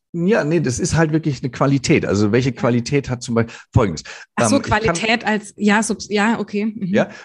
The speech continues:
Speaker 1: eine, eine Qualität ist zum Beispiel, wenn ich sage, ähm, ich möchte genau sein. Mein Leben soll sich darum drehen, dass es richtig ist.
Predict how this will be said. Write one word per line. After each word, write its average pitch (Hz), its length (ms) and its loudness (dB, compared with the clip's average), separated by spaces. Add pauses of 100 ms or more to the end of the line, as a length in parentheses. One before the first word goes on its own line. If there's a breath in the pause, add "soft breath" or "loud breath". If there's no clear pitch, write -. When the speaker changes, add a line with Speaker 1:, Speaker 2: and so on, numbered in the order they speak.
Speaker 1:
eine, 123 120 -4 (140)
eine 123 220 2
Qualität 120 680 0
ist 123 160 -6
zum 120 120 0
Beispiel, 113 300 2
wenn 104 140 2
ich - 180 -6
sage, 101 400 0
ähm, 95 300 -2 (240)
ich - 120 -6
möchte 107 260 0
genau 90 400 0
sein. 80 320 -12
Mein 101 160 2
Leben 120 260 4
soll 110 120 4
sich 101 160 -2
darum 98 240 -2
drehen, 98 180 2
dass 95 140 0
es 87 180 -6
richtig - 520 -8
ist. - 260 -20